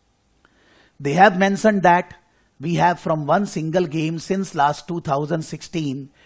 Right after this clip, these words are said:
till now, we are generating around nineteen percent of our total revenue. It's an industry where challenges are there, whether it will remain in future or not. But that reduces the rivalry. At the same time, according to me, in this industry,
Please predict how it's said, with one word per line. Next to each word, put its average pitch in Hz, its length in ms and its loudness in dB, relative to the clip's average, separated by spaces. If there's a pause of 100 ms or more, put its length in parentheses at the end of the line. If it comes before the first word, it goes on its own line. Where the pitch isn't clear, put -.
(160)
till 220 180 6
now, 151 400 2 (340)
we 180 200 4
are 170 100 4
generating 160 540 -2
around 156 320 2 (100)
nineteen 165 540 -4
percent 156 440 -4
of 151 140 -6
our 160 220 -4
total 143 380 -10
revenue. 117 420 -10 (880)
It's 156 240 -4
an 254 120 8
industry 247 440 4
where 226 240 4
challenges 196 540 2
are 208 100 6
there, 196 260 4
whether 175 300 0
it 196 140 0
will 190 100 -2
remain 180 320 -2
in 202 140 -2
future 196 360 0
or 160 140 0
not. 123 300 -8 (520)
But 175 220 2
that 185 240 6
reduces 185 580 0
the 165 120 4
rivalry. 147 580 0 (960)
At 190 180 2
the 240 100 6
same 233 300 2
time, 220 260 4
according 202 480 2
to 196 100 2
me, 202 120 -2
in 202 220 -2
this 226 200 0
industry, 170 680 -2